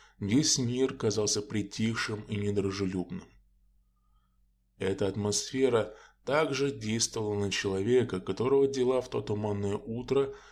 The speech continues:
вынудили покинуть уютный дом с камином и выйти на улицу. Ефраим Гольдштейн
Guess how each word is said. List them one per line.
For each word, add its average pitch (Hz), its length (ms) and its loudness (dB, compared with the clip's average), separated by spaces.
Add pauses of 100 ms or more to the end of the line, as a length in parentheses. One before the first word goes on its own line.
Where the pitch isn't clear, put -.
(140)
вынудили 147 500 0
покинуть 123 600 -4
уютный 107 440 -2
дом 98 240 0
с - 100 0
камином 120 600 -2
и 151 140 -2
выйти 101 480 -2
на 104 180 -2
улицу. 95 540 -6 (1500)
Ефраим 120 640 2
Гольдштейн 120 840 2